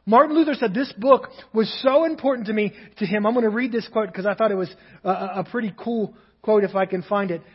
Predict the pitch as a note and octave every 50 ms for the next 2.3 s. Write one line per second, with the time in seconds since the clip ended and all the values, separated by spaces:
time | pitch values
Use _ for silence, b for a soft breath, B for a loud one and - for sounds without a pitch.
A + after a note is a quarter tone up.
0 | B B B A#3 B3 - B3+ C#4 D4+ C#4+ A3 F3+ A#3+ B3+ B3+ B3+ A3 F#3 E3+ G3+
1 | G3+ G#3 G#3+ A#3 G#3+ - G3 F#3+ E3 F#3 E3 D3 F3+ G3 C#4+ D4+ D4+ A3 G3+ F3
2 | E3 C#3+ B2+ B2 B2+ C#3